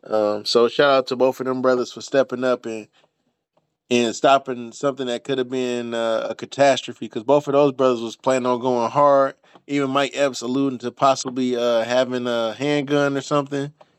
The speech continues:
'cause he said he not fighting. So I, I know what comes behind that.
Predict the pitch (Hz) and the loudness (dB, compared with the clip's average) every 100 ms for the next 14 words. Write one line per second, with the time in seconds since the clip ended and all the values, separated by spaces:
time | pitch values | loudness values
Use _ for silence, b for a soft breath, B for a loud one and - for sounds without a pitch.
0 | - 117 135 131 120 147 123 117 - 151 | -4 -2 2 2 4 4 4 2 2 2
1 | 117 110 120 117 120 123 - b b 107 | 0 -8 -6 -2 -2 -2 -8 b b -6
2 | 135 147 143 139 - - _ 147 139 131 | 0 2 2 2 -2 -10 _ 0 0 0
3 | 127 139 131 143 127 | -2 0 0 0 0